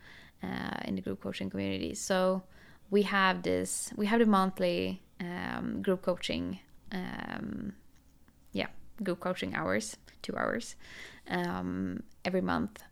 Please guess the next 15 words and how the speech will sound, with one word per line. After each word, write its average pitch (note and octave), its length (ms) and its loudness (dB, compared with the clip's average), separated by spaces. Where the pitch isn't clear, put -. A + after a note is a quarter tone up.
And F3+ 260 2
we F3 100 -2
have F3 140 2
different F3 360 0
themes. A3+ 460 6
And G3 160 2
I - 100 2
always F#3+ 240 4
try F#3 300 2
to F3 380 0
design F#3 460 2
these F3 360 0
so F#3 340 2
that F3+ 220 0
we F#3 520 0